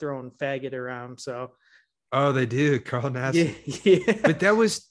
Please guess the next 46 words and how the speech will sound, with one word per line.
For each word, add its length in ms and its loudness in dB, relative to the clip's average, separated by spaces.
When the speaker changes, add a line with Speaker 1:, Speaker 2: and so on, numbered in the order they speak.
Speaker 2:
that 140 0
was 160 2
ten 300 -4
years 400 0
ago 420 -8
or 80 -4
eleven. 480 -2
Speaker 1:
Yeah, 140 6
dude. 160 6
No 120 10
Speaker 2:
That 200 6
Speaker 1:
one, 100 -2
no 140 8
one 140 6
started 380 2
caring 400 4
about, 400 2
like, 240 -2
the 60 -6
L 200 -2
G 140 -10
P, 260 -14
whatever. 440 -4
I 60 -10
can't 200 -8
even 120 -6
fucking 320 -10
say 280 -4
it. 120 -6
It's, 260 -18
there's 160 -12
so 80 -10
many 120 0
Speaker 2:
Until 280 2
Speaker 1:
letters 60 4
in 40 6
it. 40 4
Speaker 2:
about 340 0
Speaker 1:
Letter 160 2
people 300 -4
till, 140 2
like, 300 2
three 160 0
Speaker 2:
twenty 380 4
Speaker 1:
years 420 0
ago. 140 -8